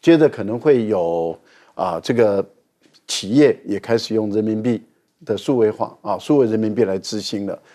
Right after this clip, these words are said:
那这样的话，等于是中国大陆一步一步已经在展开。一旦走到这个地步的时候，第一个，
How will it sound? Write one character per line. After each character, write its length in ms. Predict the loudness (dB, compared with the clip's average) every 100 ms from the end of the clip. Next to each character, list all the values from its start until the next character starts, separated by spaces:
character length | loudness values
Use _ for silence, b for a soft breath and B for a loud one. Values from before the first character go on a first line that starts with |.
| b
那 120 | -2 2
这 100 | 2
样 80 |
的 60 | 0
话， 140 | -2
等 140 | -4 -4
于 80 | -8
是 160 | -6
中 160 | -2 -2
国 80 | 0
大 140 | 0
陆 100 | -2
一 140 | -4 -4
步 200 | 0 -2
一 40 |
步 160 | -2 -6
已 40 |
经 180 | -4 -4
在 120 | -4
展 160 | -4 -10
开。 200 | -12 -16 -16 _ b b b
一 100 | 0
旦 180 | 2 0
走 180 | 0 2
到 120 | 2
这 120 | 2
个 100 | 0
地 160 | 2 0
步 180 | 0 -4
的 60 |
时 160 | -4 -4
候， 80 | -4
第 220 | -2 -2
一 40 |
个， 160 | 0 -2